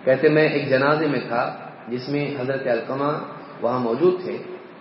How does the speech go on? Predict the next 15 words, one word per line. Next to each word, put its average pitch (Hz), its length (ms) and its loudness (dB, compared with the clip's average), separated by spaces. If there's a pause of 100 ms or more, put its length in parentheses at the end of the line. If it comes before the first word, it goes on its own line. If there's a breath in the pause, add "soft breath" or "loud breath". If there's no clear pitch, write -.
(140)
"فلما 165 420 4
دفن 135 640 2 (640)
قال 160 340 6 (420)
اما 120 480 -2
ھذا 160 760 2 (240)
فقد 123 440 -4
قامت 135 500 2
قیامتہ"، 104 800 -2 (880)
جب 131 140 0
اس 139 120 -6
کو 156 80 2
دفن 170 320 0
کر 147 180 2
دیا 127 240 -2
گیا، 110 340 0